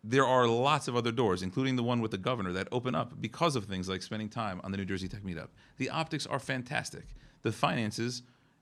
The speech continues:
until I was honest with myself about why am I doing that, what's, what's valuable for me to get involved, or, you know, to continue to spend my time there, I couldn't, I, I was pretending like, "Well, then these sponsorships will come in, and these sponsorships will come in," and they have, but not at the scale that make it really worthwhile.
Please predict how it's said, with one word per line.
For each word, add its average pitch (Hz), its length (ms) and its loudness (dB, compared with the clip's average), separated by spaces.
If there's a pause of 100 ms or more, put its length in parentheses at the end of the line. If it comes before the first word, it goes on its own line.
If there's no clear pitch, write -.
until 190 260 4
I 202 40 8
was 147 120 6
honest 123 320 4
with 147 100 -4
myself 131 300 -2
about 113 240 2
why 107 240 2
am 101 140 2
I 95 80 -2
doing 95 260 0
that, 147 280 -4
what's, 113 280 2 (140)
what's 117 260 2
valuable 104 520 0
for 101 120 -6
me 98 240 -4
to 110 120 -6
get 98 100 -4
involved, 95 380 -6
or, 101 180 -2
you 101 80 0
know, 87 60 0
to 98 100 -10
continue 95 300 -6
to 90 40 -8
spend 95 160 -8
my 87 60 -8
time 95 220 -6
there, 160 220 -4 (580)
I - 80 -2
couldn't, - 300 -8
I, - 80 -12 (500)
I 127 40 -4
was 131 120 0
pretending 131 640 0
like, 98 220 -2
"Well, 101 160 2
then 95 180 0
these 107 200 0
sponsorships 90 420 -8
will 82 80 -12
come 80 160 -8
in, 76 100 -8
and 95 80 -4
these 113 140 -4
sponsorships 85 360 -10 (180)
will 82 80 -10
come 85 160 -8
in," 87 60 -6
and 175 220 -2
they 196 80 2
have, 127 300 0
but - 80 -4
not 170 160 2
at 139 80 -2
the 117 60 -2
scale 101 240 -2
that 87 100 -4
make 85 160 -6
it 80 100 -6
really 82 160 -6
worthwhile. 85 600 -8